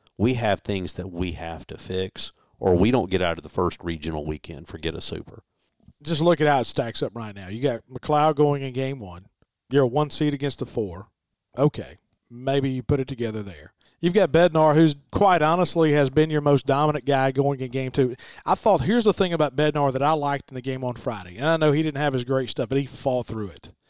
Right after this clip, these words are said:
Speaker 2: He fought. He, he was trying to fix some problems out on the mound, and, and he was able to kind of
Speaker 1: He
Speaker 2: piece
Speaker 1: adjusted.
Speaker 2: He pieced it all together. I, I like. Hey, let me tell you, I feel better about Bednar right now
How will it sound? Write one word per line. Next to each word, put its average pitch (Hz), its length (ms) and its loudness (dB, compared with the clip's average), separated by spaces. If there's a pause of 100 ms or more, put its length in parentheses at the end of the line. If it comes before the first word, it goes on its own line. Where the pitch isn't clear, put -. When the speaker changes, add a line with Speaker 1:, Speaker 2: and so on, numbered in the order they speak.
(440)
Speaker 2:
He 196 200 -2
fought. 165 380 2
He, 175 180 -2
he 170 120 2
was 147 100 4
trying 170 220 0
to 139 40 0
fix - 300 -2
some 143 120 -6
problems 139 500 0
out 127 140 0
on 117 100 -6
the 113 80 -12
mound, 104 500 -14 (340)
and, 147 320 -2
and 143 140 -2
he 135 240 -4
was 139 160 2
able 165 220 4
to 139 80 2
kind 160 260 -2
of 123 120 -2 (540)
Speaker 1:
He - 120 -2
Speaker 2:
piece 190 160 4
Speaker 1:
adjusted. 185 540 -2
Speaker 2:
He 226 200 2
pieced 214 420 -2
it 185 100 2
all 180 200 6
together. 143 480 -2 (100)
I, 143 100 -2
I 175 160 2
like. 202 340 2
Hey, 156 180 -2
let 170 160 -2
me 247 80 0
tell 190 140 2
you, 151 60 4
I 170 40 4
feel 202 200 2
better 160 260 4
about 135 240 0
Bednar 147 340 2
right 139 160 2
now 135 440 -2